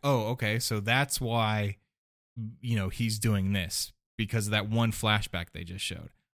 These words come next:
I would rather, as stupid as it makes me sound and as simple of a viewer as it makes me sound, I'd rather have a story that starts at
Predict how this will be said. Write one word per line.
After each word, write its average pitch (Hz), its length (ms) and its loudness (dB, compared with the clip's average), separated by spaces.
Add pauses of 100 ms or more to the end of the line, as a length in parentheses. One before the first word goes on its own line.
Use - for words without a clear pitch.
I 151 120 4
would 160 340 2
rather, 151 680 4 (380)
as 117 440 0
stupid 165 760 4
as 131 240 0
it - 80 -8
makes 123 340 0
me 131 300 2
sound 131 640 2
and 120 120 -2
as 117 140 0
simple 151 600 4
of 135 100 4
a 131 60 2
viewer 120 440 2
as 156 120 0
it - 80 -4
makes 135 260 -2
me 156 80 0
sound, 160 280 -2 (320)
I'd 113 180 -2
rather 160 240 6
have 170 180 6
a 151 60 6
story 139 300 6
that - 120 0
starts 139 360 4
at 180 100 4